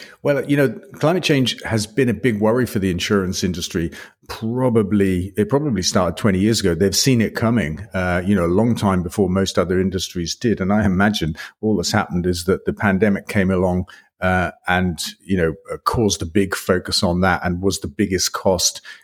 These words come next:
that was immediately impacting. And as that recedes, uh, insurers are going, "Yeah, okay,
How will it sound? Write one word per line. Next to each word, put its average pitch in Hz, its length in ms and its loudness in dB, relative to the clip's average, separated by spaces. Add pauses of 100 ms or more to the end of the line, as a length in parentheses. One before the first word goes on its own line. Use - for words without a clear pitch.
(120)
that 87 140 -2
was 92 140 0
immediately 98 520 2
impacting. 90 580 -2
And 95 100 0
as 101 140 0
that 98 180 -2
recedes, 90 600 -4
uh, 104 100 -6
insurers 107 560 0
are 104 40 -4
going, 107 340 2
"Yeah, 113 200 2
okay, 170 300 0